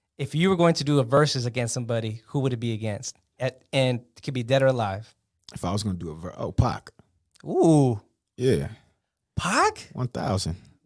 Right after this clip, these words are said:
Speaker 1: Wow.
Speaker 2: Yeah.
Speaker 1: I love it.
Speaker 2: That's my favorite. So I
Speaker 1: Yeah.
Speaker 2: gotta,
Speaker 1: Uh, yeah,
Speaker 2: and, and,
Speaker 1: okay.
Speaker 2: and for me, he the best. So I
Speaker 1: Ooh.
Speaker 2: gotta go up against the best. I'm not
Speaker 1: Right.
Speaker 2: trying nothing less. <laughs>
Speaker 1: Ooh. Okay. Something that most people wouldn't know about you.
Speaker 2: Um, hmm. Something that most people wouldn't know about me.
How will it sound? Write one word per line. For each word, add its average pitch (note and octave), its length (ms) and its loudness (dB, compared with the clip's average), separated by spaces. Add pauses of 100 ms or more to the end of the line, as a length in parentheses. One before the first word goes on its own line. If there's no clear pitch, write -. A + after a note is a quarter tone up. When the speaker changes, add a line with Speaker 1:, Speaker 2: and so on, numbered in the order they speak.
Speaker 1:
Wow. B2+ 460 -4
Speaker 2:
Yeah. D3 360 0
Speaker 1:
I - 80 -4
love D#3 220 4
it. A2+ 240 -8
Speaker 2:
That's A2 160 -2
my A#2+ 140 6
favorite. C#3+ 400 6
So A#2+ 120 0
I C3+ 40 -2
Speaker 1:
Yeah. D3 220 6
Speaker 2:
gotta, A2 240 0
Speaker 1:
Uh, C#3 40 4
yeah, D3 240 8
Speaker 2:
and, A#2+ 80 6
and, A#2+ 100 2
Speaker 1:
okay. B2+ 100 6
Speaker 2:
and G#3+ 80 6
for C3 80 6
me, E3 160 6
he C#3+ 100 6
the D3+ 80 8
best. C3+ 340 4
So A#2+ 100 0
I D#3 120 6
Speaker 1:
Ooh. F3+ 40 4
Speaker 2:
gotta C#3 180 6
go C3 100 8
up G#2+ 80 2
against A#2 240 0
the G#2+ 60 -2
best. A#2 280 4
I'm C3+ 80 0
not D3 120 6
Speaker 1:
Right. C#3 80 4
Speaker 2:
trying A#2+ 200 4
nothing B2 240 2
less. F3 380 2 (120)
<laughs> - 100 -6
Speaker 1:
Ooh. G4+ 260 4 (240)
Okay. C#3 400 2 (480)
Something F3 400 2
that C#3 180 4
most D3+ 200 4
people C#3 180 -2
wouldn't B2 200 -2
know A#2 100 2
about G#2 340 -4
you. G2 120 -12 (1160)
Speaker 2:
Um, F#2 800 -4 (800)
hmm. G2 260 -10 (500)
Something G#2+ 240 -4
that F#2+ 100 -4
most G2+ 300 -2
people F2+ 280 -4
wouldn't F#2+ 420 -6
know E2+ 240 -6
about D#2+ 460 -10
me. D#2 360 -14